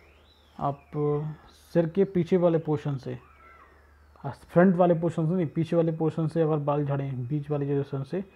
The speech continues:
तो उसे बोलते हैं वर-, vertex blending। और frontal blending क्या है, आगे से, frontal पोर्शन से ब्लड झड़े, बाल झड़े तो frontal blending कहते हैं। लेकिन जो minoxidil की जो therapy है वो vertex blending में अच्छा response देती है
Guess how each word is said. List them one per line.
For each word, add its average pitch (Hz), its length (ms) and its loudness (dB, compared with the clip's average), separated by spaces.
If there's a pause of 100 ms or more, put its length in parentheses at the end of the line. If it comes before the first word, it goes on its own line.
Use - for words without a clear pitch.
(400)
तो 165 100 4
उसे 165 180 2
बोलते 165 300 4
हैं 196 60 2
वर-, 151 340 2 (580)
vertex 156 380 4
blending। 131 340 -4 (200)
और 143 80 -6
frontal 165 340 4
blending 170 320 4
क्या 196 160 0
है, 220 100 2
आगे 147 340 2
से, 143 180 -4
frontal 156 340 2
पोर्शन 160 360 0
से 170 80 0
ब्लड 156 260 2
झड़े, 160 220 2
बाल 156 380 0
झड़े 156 260 0 (500)
तो 160 100 2
frontal 156 300 2
blending 135 320 -2
कहते 127 260 -6
हैं। 135 60 -6
लेकिन 185 300 2
जो 185 300 2 (340)
minoxidil 190 500 4
की 208 100 0
जो 202 160 6
therapy 147 460 0
है 190 240 2 (360)
वो 160 200 4
vertex 151 440 0
blending 165 360 6
में 196 160 2 (480)
अच्छा 147 260 0
response 170 380 0
देती 156 300 0
है 202 120 0